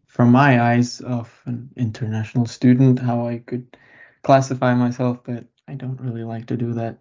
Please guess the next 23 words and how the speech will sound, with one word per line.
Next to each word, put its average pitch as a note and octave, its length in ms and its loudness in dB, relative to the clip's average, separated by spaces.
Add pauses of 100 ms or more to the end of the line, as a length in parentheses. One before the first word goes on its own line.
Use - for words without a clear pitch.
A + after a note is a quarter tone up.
(140)
that B2+ 200 -4
often. B2 440 -4 (580)
I C#3+ 120 0
think D#3 180 0
there's C#3+ 220 2
quite C3 280 2
a B2 60 2
lot A#2+ 240 0
of A2 140 -6
this A2 180 -6
sense G#2+ 280 -8
of G#2+ 200 -12
community. G#2 640 -8 (300)
And, A#2 320 4
uh, A2 320 2
nobody F3+ 400 4
is E3 160 2
taking C#3+ 380 0
themselves B2 500 2
too A#2+ 160 -2
seriously, B2 720 0 (380)
which C3 240 0
is - 400 -2